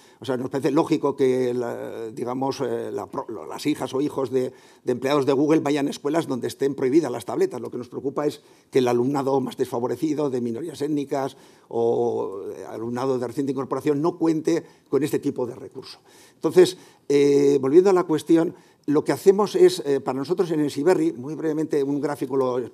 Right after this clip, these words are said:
expresaría muy bien, y aquí se han citado en las ocho competencias básicas que tenemos, luego existen cuatro competencias transversales que en el fondo derivan del informe de lors, nada nuevo bajo el sol.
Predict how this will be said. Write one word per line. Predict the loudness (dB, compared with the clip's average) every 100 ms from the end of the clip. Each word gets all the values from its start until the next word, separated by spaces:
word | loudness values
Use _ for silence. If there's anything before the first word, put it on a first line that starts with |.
| -12
expresaría | -12 -10 -8 -4 -2
muy | -2
bien, | -2 -2 -4 -14 -12
y | -6
aquí | -4 -2
se |
han | -2
citado | -2 -2 0 -2 -4 -10 0
en | 0
las | 2 0 -2 6
ocho | 6 6 2 0
competencias | -2 -4 -2 -2 -2
básicas | -2 -4 -4 -4
que | -4
tenemos, | -2 -2 -2 -4 -8 -12 0
luego | 4
existen | 4 2 4 4 4
cuatro | 2 2 2
competencias | 0 0 0 0 -2
transversales | -4 -6 -6 -4 -2 -2 -4 -20 _ -4
que |
en | -2
el | 2
fondo | 4 4
derivan | 6 4 4
del | 0 -2
informe | -4 -2 -2
de | -2
lors, | 0 -2 -2
nada | -4 -2 -2 -4 -4
nuevo | -2 -2 0 -2
bajo | -4 -4
el | -6
sol. | -4 -4